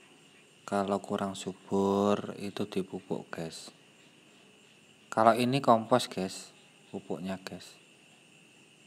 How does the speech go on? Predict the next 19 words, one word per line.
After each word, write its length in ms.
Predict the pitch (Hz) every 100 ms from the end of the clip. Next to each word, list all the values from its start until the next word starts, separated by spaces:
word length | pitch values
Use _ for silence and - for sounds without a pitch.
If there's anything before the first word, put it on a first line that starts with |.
| - - -
Sudah 400 | - - 107 104
bercampur 480 | - 104 107 104 107
dengan 240 | - 101 101
media, 480 | 101 95 - 104 95
guys. 240 | - 82
Eh, 480 | 120 123 123 123 120 - - - - - - - - - - - - _ - -
tanaman 460 | 131 135 135 135 -
ini 180 | 139
layak, 400 | 165 147 147 110
guys, 460 | 143 147 - - - - - - - -
dikoleksi, 600 | 117 - 113 113 - 123
guys. 240 | 110 110 135
Untuk 260 | 135 139
melengkapi 540 | 131 131 127 123 127 123
koleksi 420 | 123 120 - 120
yang 80 | 117
sudah 380 | 113 - 101
ada, 240 | - 110 107
guys, 480 | 98 101 - -